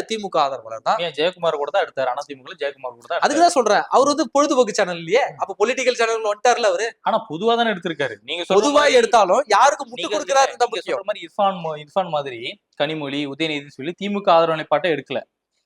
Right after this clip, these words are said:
Speaker 2: அவரு பொதுவா தான் எடுத்திருக்காரு. இப்ப என் கேள்வி என்னன்னா, இங்க பொலிட்டிக்கல் YouTube சேனல் சில பேர் இருக்கும், நம்ம, அஹ், நம்ம வந்து ஏதோ ஒரு கட்சிக்கு ஆதரவா செ-, செயல்படுறோம் அப்படின்ற ஒரு குற்றச்சாட்டு வருது. இதை தாண்டி,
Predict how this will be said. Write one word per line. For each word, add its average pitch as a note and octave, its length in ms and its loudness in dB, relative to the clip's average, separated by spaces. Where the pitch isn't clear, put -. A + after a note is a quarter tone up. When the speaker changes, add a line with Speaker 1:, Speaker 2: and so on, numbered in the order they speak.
Speaker 2:
அவரு E3+ 180 0
பொதுவா F3 260 0
தான் F#3+ 140 4
எடுத்திருக்காரு. B2 360 -6
இப்ப - 140 -20
என் F#3 220 -4
கேள்வி G#3+ 240 0
என்னன்னா, A2 280 -6
இங்க F#3 220 -2
பொலிட்டிக்கல் A3+ 500 0
YouTube F#3 240 -6
சேனல் E3+ 360 -4
சில C#3+ 120 -4
பேர் C3 180 -6
இருக்கும், - 240 -14
நம்ம, E3+ 260 0
அஹ், F#3 440 2
நம்ம G3 240 -4
வந்து G3+ 180 -6
ஏதோ F#3+ 160 0
ஒரு F#3 100 -4
கட்சிக்கு F3+ 320 0
ஆதரவா D#3+ 400 0
செ-, E3+ 140 -16
செயல்படுறோம் D#3 420 0
அப்படின்ற D3 260 -6
ஒரு - 80 -6
குற்றச்சாட்டு C#3+ 380 -2
வருது. A2 180 -8
இதை B2+ 140 -12
தாண்டி, D3+ 340 0